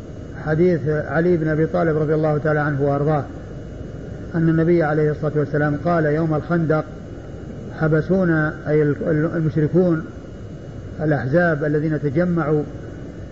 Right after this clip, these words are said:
لقتال رسول الله صلى الله عليه وسلم وأصحابه، "حبسونا عن صلاة الوسطى، صلاة العصر". وهذا فيه بيان أن الصلاة ال-، الوسطى هي العصر، وهي التي ورد،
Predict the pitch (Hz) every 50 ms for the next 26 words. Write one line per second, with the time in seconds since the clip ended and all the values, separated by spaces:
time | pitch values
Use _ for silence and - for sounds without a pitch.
0 | - - - - - - - 175 160 160 160 156 156 151 147 147 143 - - -
1 | - - - 170 160 151 170 180 180 165 160 160 160 156 156 151 - 185 180 165
2 | 160 160 165 160 151 151 147 - 156 147 151 156 156 151 147 - 170 170 160 156
3 | 151 147 143 139 139 - 170 180 180 165 170 160 135 - - - - - - -
4 | - - - - - - - - - - - - - - - - - - - -
5 | - - - - - - - 175 175 170 180 170 175 202 220 214 202 180 156 170
6 | 175 165 160 160 - - - 180 180 190 185 - 170 170 202 214 - - 196 180
7 | - 180 180 185 180 151 170 156 156 139 131 147 131 - - - - - - -
8 | - - - - - - - - - - - - - - - 135 135 147 165 165
9 | 170 160 143 175 180 170 170 156 165 170 185 190 185 175 170 170 - - 170 170
10 | 185 180 - 165 160 156 156 165 - - 165 170 196 196 - - 190 175 175 214
11 | 220 208 160 185 185 - 160 139 - - - - - - - - - - - -
12 | - - - - - - - - 143 151 175 190 196 180 165 175 175 175 180 180
13 | 175 165 170 165 160 160